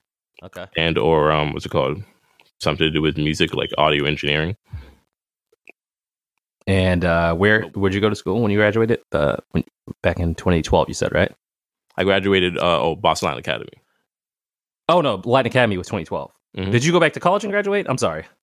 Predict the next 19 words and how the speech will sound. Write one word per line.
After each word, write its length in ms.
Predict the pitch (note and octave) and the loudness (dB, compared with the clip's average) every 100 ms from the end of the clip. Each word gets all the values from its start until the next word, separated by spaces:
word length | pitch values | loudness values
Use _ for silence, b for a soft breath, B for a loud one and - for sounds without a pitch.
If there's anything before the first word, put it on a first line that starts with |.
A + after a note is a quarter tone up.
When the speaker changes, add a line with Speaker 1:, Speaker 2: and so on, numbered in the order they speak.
| - | -6
Speaker 2:
No, 160 | A#2+ G2 | 0 2
I 100 | E2 | 2
never 220 | E2+ D2+ | 0 -2
did. 220 | - - _ _ - | -6 -10 _ _ 0
Speaker 1:
You 100 | A2+ | 2
never 160 | B2 | 4
did. 160 | F#2+ E2+ | 0 -2
Okay, 220 | G#2 F#2 | 0 -2
cool. 200 | A2+ - | -2 -6
So 120 | - | 0
you 180 | A#2 A#2 | 2 4
went 220 | A#2 A2+ - - | 4 4 0 -6
to, 160 | - F#2+ | -2 0
like, 220 | F2 F2 | -2 -2
kinda 220 | G#2 F#2 | 0 0
look 160 | F2+ F2+ | 0 -2
into 180 | E2+ | -2
a 40 | F2 | -2
trade, 400 | - F2 D#2+ | 0 0 0